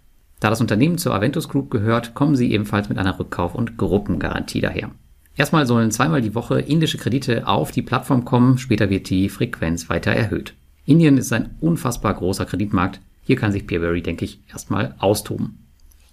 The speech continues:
Nachschub gibt es auch für alle Cashback-Jäger, die wie ich die Plutus-Card nutzen. Denn dort gibt es seit letzter Woche drei neue Perks, die ihr euch jeden Monat einbuchen könnt. Ihr bekommt mit der Visa-Karte nämlich jetzt bei Bedarf nun zehn Euro monatlich für Ausgaben bei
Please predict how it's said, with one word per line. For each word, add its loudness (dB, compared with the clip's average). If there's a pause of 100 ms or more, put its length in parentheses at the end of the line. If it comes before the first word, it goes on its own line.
Nachschub 2
gibt 0
es -2
auch 0
für 2
alle 4
Cashback-Jäger, 0
die 0
wie -2
ich -4
die 2
Plutus-Card -2
nutzen. -4 (140)
Denn 0
dort 4 (280)
gibt 0
es 2
seit 2
letzter 0
Woche 2
drei -2
neue 2
Perks, -2
die 0
ihr 0
euch -2
jeden -2
Monat 0
einbuchen -2
könnt. -8 (340)
Ihr -2
bekommt 2
mit 0
der 2
Visa-Karte 2
nämlich -2
jetzt -8
bei -2
Bedarf 0
nun 0
zehn 0
Euro 4
monatlich 0
für 0
Ausgaben 0
bei -8